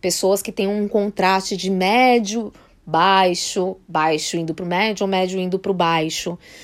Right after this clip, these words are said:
É muito difícil pessoas de verão, é, nunca peguei esse caso, serem de contraste alto, por exemplo, tá? Porque quem tem contraste alto é uma pessoa muito negritada.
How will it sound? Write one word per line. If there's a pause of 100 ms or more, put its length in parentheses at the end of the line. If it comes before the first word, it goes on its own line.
(180)
É
muito
difícil
pessoas
de
verão,
é,
nunca
peguei
esse
caso,
serem
de
contraste
alto, (200)
por
exemplo, (420)
tá?
Porque
quem
tem
contraste
alto
é
uma
pessoa
muito
negritada.